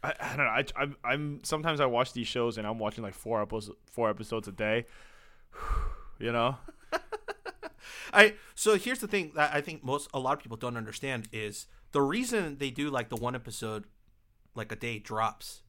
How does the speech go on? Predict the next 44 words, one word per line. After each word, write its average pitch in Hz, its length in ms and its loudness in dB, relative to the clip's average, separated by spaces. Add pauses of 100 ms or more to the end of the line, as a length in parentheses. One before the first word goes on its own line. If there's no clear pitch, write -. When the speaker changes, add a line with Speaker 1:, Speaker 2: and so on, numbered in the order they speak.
(120)
Speaker 2:
on 113 180 -4
Netflix 156 420 -10
is 120 140 -8
because 131 460 -4 (480)
they 156 260 2
air 160 300 4
in 143 180 0
Korea 127 480 0
on 117 240 0
those 113 180 -2
specific - 440 -12
days. - 320 -14 (1300)
So 151 340 4
Speaker 1:
Hmm. 139 120 -8
Speaker 2:
it 156 120 4
doesn't 214 240 4
go 165 180 6
up 180 160 6
on 131 160 4
Netflix 139 440 -2
until 127 280 -4
after 123 280 4
it's - 160 -4
aired 117 340 -2 (500)
in 127 160 0
Korea. 110 480 -8 (560)
So - 120 -6
that's 156 220 4
why 170 160 8
it's, 147 320 -2
like, 117 240 -2
Saturday 143 760 4
when 143 200 0
you, 143 140 -6 (260)
when 147 140 -4
you 143 80 -4
wake 160 200 -2
up 165 200 0
or, 127 200 4
like, 117 180 -2 (360)
wake 147 260 0
up 147 200 4
on 117 100 0
Saturday 110 720 0